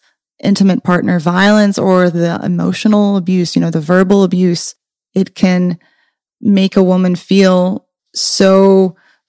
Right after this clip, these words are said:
first of all, helpless, but also, you know, lesser than. So these things make her less likely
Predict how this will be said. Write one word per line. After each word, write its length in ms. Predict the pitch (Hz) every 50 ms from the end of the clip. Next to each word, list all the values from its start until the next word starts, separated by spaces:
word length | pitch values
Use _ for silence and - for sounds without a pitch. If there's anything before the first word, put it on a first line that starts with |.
| _
first 280 | - 247 247 226 - -
of 80 | 190 190
all, 120 | 185 180
helpless, 540 | 170 165 202 214 233 220 - 208 196 190 165 170
but 200 | 175 196 180 - -
also, 500 | - 190 170 - 196 185 180 175 - - _ _ _ _ -
you 100 | 175 190
know, 120 | 180 180
lesser 400 | 180 202 185 185 - - 185 175
than. 480 | 170 190 196 196 175 - - - 196 - _ _ _ _ _ _ _ _ _ -
So 160 | - 208 190
these 500 | 185 175 165 196 202 208 208 196 - -
things 560 | - - 202 202 202 196 190 185 180 185 190 - _ _ _ _ 190
make 160 | 185 185 -
her 120 | 190 180
less 340 | 175 180 180 180 180 - -
likely 600 | 185 175 175 175 175 - 175 170 170 175 170